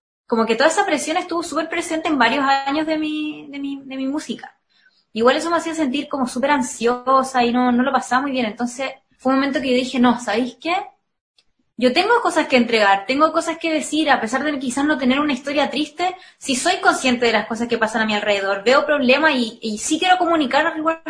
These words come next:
cosas". Entonces dije, "Yo sí tengo una voz que quiero, que quiero expresar,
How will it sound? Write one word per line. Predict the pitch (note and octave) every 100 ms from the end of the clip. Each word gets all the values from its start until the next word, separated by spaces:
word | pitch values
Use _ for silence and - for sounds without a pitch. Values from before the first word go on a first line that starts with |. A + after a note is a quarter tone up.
| E4
cosas". | C#4 - - - _ _ _ _ -
Entonces | G#3 A#3+ B3 C4
dije, | B3+ C4+ B3
"Yo | C4
sí | B3+ - D#4
tengo | F#4 F4+ F4 C#4
una | D4+ C#4
voz | B3 E4 - -
que | C#4 A#3+
quiero, | C#4 D4 C4
que | A#3
quiero | C4+
expresar, | D4+ - G#3+ - G#3+ D4+